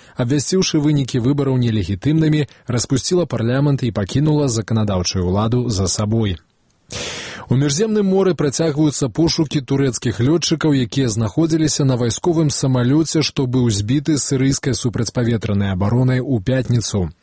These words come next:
Анкара запатрабавала скліканне надзвычайнага пасяджэння міністраў абароны краінаў нато для абмеркавання інцыдэнту.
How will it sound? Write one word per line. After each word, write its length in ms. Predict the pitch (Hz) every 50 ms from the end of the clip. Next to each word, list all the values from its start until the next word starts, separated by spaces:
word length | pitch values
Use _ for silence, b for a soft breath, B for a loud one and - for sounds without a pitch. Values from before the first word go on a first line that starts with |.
| B B B B B B B B B
Анкара 400 | B 117 123 - 139 147 175 180
запатрабавала 720 | 156 160 151 151 139 135 143 139 143 135 143 156 156 147
скліканне 680 | 135 - - - 127 123 107 - - 139 151 151 143 139 135
надзвычайнага 640 | 127 107 110 117 107 - 135 135 139 139 120 120
пасяджэння 640 | 117 - 120 107 - 117 110 101 113 139 151 151 147
міністраў 560 | 139 135 127 127 135 139 - - 143 135 123
абароны 400 | 113 117 117 123 139 143 139 131
краінаў 480 | - - 123 120 120 120 113 107 107 107
нато 320 | 113 135 147 147 - 156
для 240 | 131 117 123 131 -
абмеркавання 880 | - 151 123 117 131 135 120 - - 135 123 104 90 92 95 98 101 104
інцыдэнту. 720 | 101 - - 127 117 127 135 131 117 - 120 98 85 80